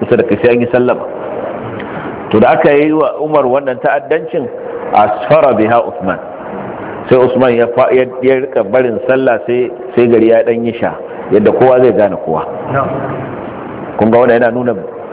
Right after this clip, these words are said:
ba laifi a ɗauki mata-, mataki na tsar-, na tsaro, matukar dai bai saba wa shari'a ba. A wannan hadisi, hadisi ne sahihi. A, yana cikin Sunan Ibn Majah da Sharh Ma'anil Athar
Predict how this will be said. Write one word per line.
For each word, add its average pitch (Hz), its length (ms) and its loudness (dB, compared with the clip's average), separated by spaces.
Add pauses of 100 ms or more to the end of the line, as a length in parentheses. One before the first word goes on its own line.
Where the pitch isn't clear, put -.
ba 101 180 6
laifi 120 380 4
a 107 80 0
ɗauki 98 240 -2
mata-, 113 480 0
mataki 117 480 0
na 123 40 0
tsar-, 101 280 -2
na 117 120 0
tsaro, 120 280 0 (480)
matukar 113 320 2
dai 117 160 4
bai 101 180 2
saba 98 220 2
wa 85 160 2
shari'a 85 320 0
ba. - 60 -10 (3500)
A 107 140 4
wannan 143 220 6
hadisi, 147 560 2 (160)
hadisi 139 380 2
ne 127 180 2
sahihi. 117 360 0 (1600)
A, 92 160 4
yana 117 240 4
cikin 117 240 0
Sunan 123 220 2
Ibn 101 240 -2
Majah 117 500 2
da 98 60 -4 (100)
Sharh 110 160 -2
Ma'anil 101 400 -2
Athar 95 380 0